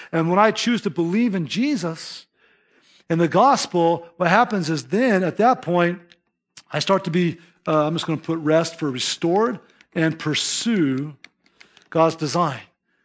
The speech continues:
Man, this is, this is what happens in our lives. So then you look at Charleston and go, "How is it that the family member of someone who was so wickedly killed, so senselessly killed, can stand in a courtroom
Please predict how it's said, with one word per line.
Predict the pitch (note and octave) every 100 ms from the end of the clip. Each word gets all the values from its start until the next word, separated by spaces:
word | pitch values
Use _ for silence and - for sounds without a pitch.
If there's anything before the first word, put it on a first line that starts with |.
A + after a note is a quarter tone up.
| _ _ -
Man, | F3
this | E3+ F#3+
is, | F3
this | G3+ -
is |
what | G3+ G3
happens | G#3 A3 E3+
in | D#3+
our | D3+
lives. | C#3+ B2 - _
So | -
then | G3 C4
you | A#3+
look | G3
at |
Charleston | - A#3+ B3+ A#3+ G3
and | F#3+
go, | F#3 E3 - -
"How | - C4 B3
is | A3+ F3
it | E3+ - _ _ _ _ _ -
that | F#3+
the | G3
family | - A3+ B3 A3
member | F#3+ F3+
of | F3+
someone | - G#3 G3+ F#3+
who | F#3
was | F3 D#3+ -
so | -
wickedly | F3 G3+ A#3+ G#3+ G#3+ G3+
killed, | - - A#3 F#3 E3+
so | E3+ G3
senselessly | - A#3+ A3 -
killed, | - A#3 G3+ F#3 F3+ - - -
can | G3
stand | - - C4+ C4+
in |
a | G#3+
courtroom | - - B3 B3+ A3+ D#3+ D#3 G#3+